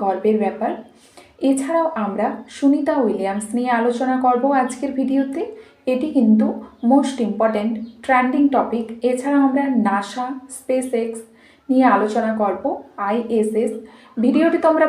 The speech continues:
প্রথম থেকে শেষ পর্যন্ত দেখো। এই ভিডিওটি তোমাদের আপকামিং যে কোনো এক্সামের ক্ষেত্রে কিন্তু খুবই গুরুত্বপূর্ণ। তো ফার্স্ট প্রশ্ন দেখো, সুনিতা উইলিয়াম এর সম্পূর্ণ নাম কি? তো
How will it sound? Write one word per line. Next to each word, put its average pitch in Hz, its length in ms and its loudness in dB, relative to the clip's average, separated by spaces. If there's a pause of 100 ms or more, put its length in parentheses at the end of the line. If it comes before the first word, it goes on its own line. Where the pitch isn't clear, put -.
প্রথম 226 260 2 (120)
থেকে 247 160 2 (120)
শেষ 285 160 2 (120)
পর্যন্ত 269 360 4 (120)
দেখো। 254 260 2 (200)
এই 262 60 6 (100)
ভিডিওটি 269 420 2
তোমাদের 320 300 0 (180)
আপকামিং 277 360 2 (160)
যে 311 100 -2 (100)
কোনো 339 160 2 (120)
এক্সামের 277 400 2
ক্ষেত্রে 262 260 2 (120)
কিন্তু 226 260 0 (220)
খুবই 320 360 0 (140)
গুরুত্বপূর্ণ। 196 580 0 (760)
তো 277 60 4 (140)
ফার্স্ট 330 320 4 (100)
প্রশ্ন 320 240 0 (140)
দেখো, 208 280 4 (440)
সুনিতা 359 440 6 (120)
উইলিয়াম 202 400 2 (800)
এর 330 100 6 (140)
সম্পূর্ণ 277 480 4 (200)
নাম 185 140 4 (140)
কি? 220 140 -2 (1200)
তো 220 40 4